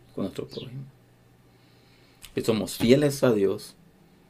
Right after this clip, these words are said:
o somos fieles a nuestro prójimo. Porque tú no puedes ser leales a las dos cosas, a las dos personas,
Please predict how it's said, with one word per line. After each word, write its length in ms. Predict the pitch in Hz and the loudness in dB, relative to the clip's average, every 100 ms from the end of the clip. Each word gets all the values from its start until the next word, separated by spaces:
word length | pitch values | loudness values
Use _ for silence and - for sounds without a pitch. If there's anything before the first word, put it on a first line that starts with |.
| _ _ - _ _ - | _ _ -20 _ _ -14
o 60 | - | -12
somos 380 | - 107 98 | -4 -4 -4
fieles 440 | - 110 117 95 - | -2 2 2 0 -4
a 40 | |
nuestro 280 | 98 - - | -10 -10 -14
prójimo. 440 | - 135 117 143 147 _ _ _ _ - - _ _ - _ _ _ - _ - - | -12 -14 -14 -16 -18 _ _ _ _ -20 -20 _ _ -20 _ _ _ -20 _ -20 -2
Porque 240 | 113 - - | -2 0 0
tú 120 | 120 | 2
no 140 | 120 | 2
puedes 260 | - 117 110 | 6 6 6
ser 200 | 117 107 | 2 2
leales 400 | 101 98 110 110 | 0 -2 -2 -4
a 20 | |
las 160 | 98 - | -6 -4
dos 220 | 92 - | -6 -6
cosas, 240 | 98 92 | -10 -8
a 60 | - | -6
las 80 | - | -6
dos 100 | - | -8
personas, 760 | - - - 101 95 - - | -4 -6 -4 -6 -6 -10 -14